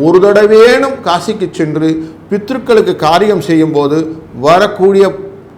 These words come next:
சனி தாக்கங்கள், எதிர்மறை தாக்கங்கள் இருந்தால் அது குறைந்து நேர்மறையாக பெனிஃபிட்டா வந்து சேரும்னு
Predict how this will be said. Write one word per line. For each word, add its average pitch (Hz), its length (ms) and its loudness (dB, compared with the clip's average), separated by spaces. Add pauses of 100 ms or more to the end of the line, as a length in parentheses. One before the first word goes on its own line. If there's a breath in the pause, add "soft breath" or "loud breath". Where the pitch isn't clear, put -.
சனி 220 520 -4
தாக்கங்கள், 185 600 -2 (140)
எதிர்மறை 196 540 0
தாக்கங்கள் 160 420 -2
இருந்தால் 180 480 0 (260 loud breath)
அது 147 220 -4
குறைந்து 190 540 0
நேர்மறையாக 196 760 0 (120)
பெனிஃபிட்டா 196 480 -2
வந்து 147 200 -2
சேரும்னு 165 640 -2